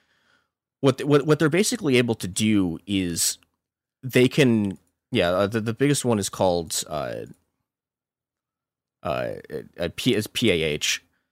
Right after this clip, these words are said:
Um, and what, what, what they're basically able to do is they can get enough people together that when the, when the police show up for an eviction, they can bring, like, five thousand, six thousand people. And this makes it just almost, this makes it almost impossible, you know, un-,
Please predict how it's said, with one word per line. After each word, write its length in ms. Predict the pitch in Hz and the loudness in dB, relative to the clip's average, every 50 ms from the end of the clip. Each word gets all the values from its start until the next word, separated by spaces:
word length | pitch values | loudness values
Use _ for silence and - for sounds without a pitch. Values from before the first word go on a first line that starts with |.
| _ _ _ _ _ _ _ _ | _ _ _ _ _ _ _ _
Um, 280 | 110 98 90 85 82 71 | 4 4 4 2 0 0
and 160 | 117 120 104 | -2 0 2
what, 260 | 127 127 135 131 147 | 4 4 4 6 6
what, 160 | 147 151 - | 6 6 6
what 120 | 151 151 147 | 6 4 4
they're 80 | 160 | 4
basically 340 | 151 175 175 - - 151 139 | 2 2 0 0 2 4 4
able 140 | 127 123 120 | 4 4 0
to 100 | - 110 | -4 -4
do 260 | - 110 107 107 101 | -2 0 0 2 0
is 220 | 95 82 - - - _ | 0 -2 -2 -4 -6 _
they 220 | - 135 117 127 123 | -10 2 2 4 4
can 120 | 151 147 | 4 4
get 160 | 127 151 147 | 4 4 4
enough 260 | 208 180 151 143 - - | 4 4 2 0 -2 -4
people 320 | - - 113 - 143 143 | -2 -2 0 2 2 0
together 640 | 135 143 131 139 135 135 139 143 139 139 143 - - _ _ _ _ - | 2 2 2 2 4 4 4 4 4 4 2 0 -4 _ _ _ _ -10
that 440 | 123 120 120 110 101 98 92 - | -8 0 4 6 6 6 4 2
when 160 | - 127 123 117 | 2 2 4 4
the, 80 | 117 | 4
when 140 | 113 127 127 | 4 4 2
the 60 | 123 | 2
police 340 | - - 139 131 143 170 170 | 0 0 0 2 2 2 2
show 320 | - - - 147 127 113 | 2 2 4 4 4 6
up 260 | 107 107 104 - - - _ | 6 4 4 2 -4 -16 _
for 160 | - - 117 | -6 -2 -2
an 100 | 104 95 | 0 0
eviction, 540 | 90 - - 104 98 - - 87 71 65 - - | -2 0 -2 -2 -2 -2 -4 -6 -6 -8 -4 0
they 100 | - 104 | 0 2
can 140 | 98 120 110 | 2 2 0
bring, 220 | - 120 117 110 | 0 0 0 2
like, 140 | 98 98 - | 0 0 -2
five 300 | - - 117 110 104 98 | 0 2 2 2 2 2
thousand, 300 | - 95 92 95 - 90 | 2 0 0 0 -2 -4
six 180 | - - - - | -6 -8 -6 -4
thousand 260 | 87 80 78 71 71 | -4 -4 -6 -8 -10
people. 360 | - 71 - - - - - _ _ _ _ _ _ _ _ _ _ _ _ _ _ _ _ _ _ _ | -12 -14 -14 -14 -18 -20 -20 _ _ _ _ _ _ _ _ _ _ _ _ _ _ _ _ _ _ _
And 240 | 123 107 101 101 - | 0 0 2 0 -2
this 260 | 143 131 165 190 - | 0 2 2 4 4
makes 200 | 175 156 147 - | 4 2 4 2
it 60 | 131 | 0
just 200 | 107 - 113 - - - | 2 0 -2 -2 0 2
almost, 340 | 117 123 123 113 117 120 | 2 2 2 2 0 -4
this 140 | 139 147 - | -4 0 0
makes 120 | 160 127 - | 0 0 2
it 60 | 101 | 0
almost 220 | 113 110 101 - | 0 0 0 -2
impossible, 640 | 92 - - 87 87 - - 80 78 76 67 65 - _ _ | -4 -4 -2 -2 -2 -2 -4 -6 -6 -6 -6 -8 -12 _ _
you 100 | 110 95 | -4 -4
know, 140 | 80 78 | -4 -2
un-, 180 | - 101 95 | -2 -4 -4